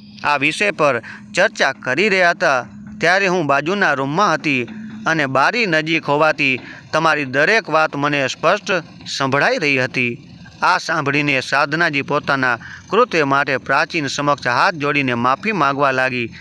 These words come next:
પણ પ્રાચી આ સમયે કંઈ સાંભળવા કે સમજવાની સ્થિતિમાં નહોતી. પણ કેવી રીતે આજે એક પિતા પોતાની દીકરીના દહેજ માટે જીવન અને મૃત્યુ વચ્ચે સંઘર્ષ કરી રહ્યો હતો? પ્રાચીના મનમાં કોઈ એક ખૂણામાં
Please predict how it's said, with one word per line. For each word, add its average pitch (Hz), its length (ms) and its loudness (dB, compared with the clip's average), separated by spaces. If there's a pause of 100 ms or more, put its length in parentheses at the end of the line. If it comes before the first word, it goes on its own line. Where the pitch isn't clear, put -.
(240)
પણ 156 160 2
પ્રાચી 143 560 0 (280)
આ 202 140 4
સમયે 160 340 -2
કંઈ 147 280 0
સાંભળવા 156 560 2
કે 156 300 0 (360)
સમજવાની 143 640 2
સ્થિતિમાં 196 580 -2
નહોતી. 135 500 0 (380)
પણ 175 180 4
કેવી 214 420 0
રીતે 160 300 0
આજે 147 400 0 (300)
એક 165 180 0
પિતા 175 400 0
પોતાની 147 480 0
દીકરીના 143 600 0
દહેજ 160 340 0
માટે 143 480 0 (360)
જીવન 196 360 2
અને 170 280 0
મૃત્યુ 147 560 0
વચ્ચે 147 420 0 (180)
સંઘર્ષ 160 440 0
કરી 143 360 0
રહ્યો 135 200 2
હતો? 131 240 0
પ્રાચીના 160 520 0
મનમાં 127 400 0
કોઈ 190 300 0
એક 135 160 0
ખૂણામાં 131 540 -2